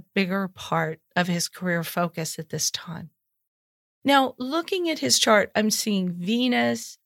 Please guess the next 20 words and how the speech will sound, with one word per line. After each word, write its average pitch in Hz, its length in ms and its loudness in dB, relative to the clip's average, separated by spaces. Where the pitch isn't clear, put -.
in 214 160 4
the 220 80 4
second 185 420 -2
house, - 560 -6
which - 400 2
should 185 300 4
be 240 160 6
nice 190 500 6
for - 240 0
earning 180 300 0
money, 185 420 4
but 233 140 8
it 247 180 4
is 254 280 4
making 220 360 2
a 196 60 2
square 175 460 0
to - 120 -4
Saturn. 208 640 6
So 240 560 2